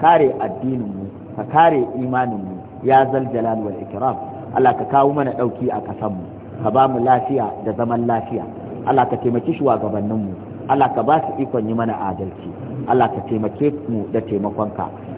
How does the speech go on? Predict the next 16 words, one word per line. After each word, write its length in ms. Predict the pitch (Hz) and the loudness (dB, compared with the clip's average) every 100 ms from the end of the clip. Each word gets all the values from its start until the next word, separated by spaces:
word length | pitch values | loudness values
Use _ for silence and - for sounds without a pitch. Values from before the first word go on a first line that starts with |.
| - | 0
Yan 220 | 131 139 127 | 2 2 4
uwa 220 | 143 139 | 6 6
da 100 | 226 - | 2 -4
suka 200 | 117 110 | -4 -2
zo, 180 | 135 135 | -2 -2
ciyaman 400 | - 143 120 120 | 2 4 4 2
na 80 | 113 | -2
majalisin 540 | 120 123 123 110 - 117 - | 0 0 0 -2 -6 -8 -6
Triumph, 400 | 107 107 147 139 - - - - - | -2 2 2 0 -8 -12 -14 -14 -8
gashi 220 | 98 - | -4 0
nan 140 | 127 127 | 0 4
Malam 300 | 131 120 104 | 4 4 4
Lawan, 260 | 139 143 135 - - - | 4 2 -2 -8 -12 -8
da 80 | 104 104 | -8 0
sauran 440 | 131 135 135 131 123 - - | 4 6 6 2 -4 -10 -2
yan 180 | 135 | -2